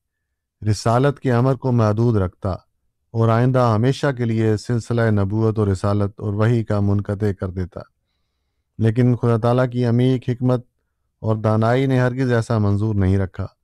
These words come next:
और ज़रूरत के वक्तों में, यानी जब कभी मोहब्बत इलाही और खुदा परस्ती और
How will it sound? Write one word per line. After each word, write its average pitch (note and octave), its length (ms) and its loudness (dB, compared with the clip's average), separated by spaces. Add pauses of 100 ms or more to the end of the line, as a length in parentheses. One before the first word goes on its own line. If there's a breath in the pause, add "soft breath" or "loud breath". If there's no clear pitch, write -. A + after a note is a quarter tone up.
(560)
और A#2 280 2
ज़रूरत C3 460 2
के C3+ 140 -2
वक्तों B2 380 -2
में, G2+ 180 0 (640)
यानी A2 180 2
जब C#3+ 300 0
कभी C#3+ 260 2
मोहब्बत B2 540 0
इलाही A2 640 -2 (420)
और G#2 120 -6
खुदा A2+ 400 0
परस्ती G#2+ 720 -4 (400)
और G#2 160 -4